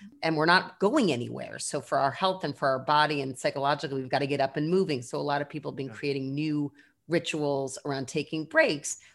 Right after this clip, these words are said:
Speaker 1: which are aligned to their own values and, and health and wellness goals as well.
Speaker 2: Yeah, it's such important stuff. And I have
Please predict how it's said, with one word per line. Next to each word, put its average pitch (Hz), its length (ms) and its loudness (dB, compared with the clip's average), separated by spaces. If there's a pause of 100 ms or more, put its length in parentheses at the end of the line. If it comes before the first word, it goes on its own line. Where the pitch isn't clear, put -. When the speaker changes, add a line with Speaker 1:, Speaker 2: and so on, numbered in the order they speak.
(120)
Speaker 1:
which 160 240 -2
are 147 220 4
aligned 143 500 0
to - 100 -12
their 143 240 -4
own 160 220 -2
values 135 580 0
and, 127 200 -6
and 170 120 0
health 170 320 0
and 143 140 -2
wellness 131 360 -2
goals 110 280 -8
as - 160 -16
well. - 340 -8 (600)
Speaker 2:
Yeah, 113 260 -10
it's 110 120 -12
such - 160 -6
important 147 680 -4
stuff. - 420 -6
And 123 180 -10
I 131 280 -4
have 117 320 -4